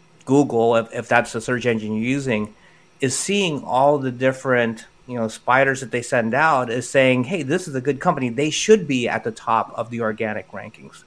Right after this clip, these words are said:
for whatever reasons." So I tend to value those more. The other thing about the, the ads, though, is those ads are so smart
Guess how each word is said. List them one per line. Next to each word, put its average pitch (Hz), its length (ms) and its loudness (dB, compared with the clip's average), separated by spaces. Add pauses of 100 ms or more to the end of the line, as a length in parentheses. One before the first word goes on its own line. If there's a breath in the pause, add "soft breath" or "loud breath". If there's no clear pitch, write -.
for 131 140 -6
whatever 127 400 4
reasons." 113 500 -8 (640 soft breath)
So 156 280 6
I 233 200 -2
tend 202 360 -2
to 156 40 -2
value 123 440 2
those 117 280 -2
more. 110 420 -6 (1300)
The 151 180 -4
other 285 220 0
thing 208 160 4
about 123 400 4 (180)
the, 131 120 -4
the 110 240 -8
ads, 214 480 2
though, 107 340 -8 (920)
is 156 320 -2 (100)
those 185 280 -2
ads - 500 -2
are 135 200 -4
so 156 300 -6
smart 151 640 -4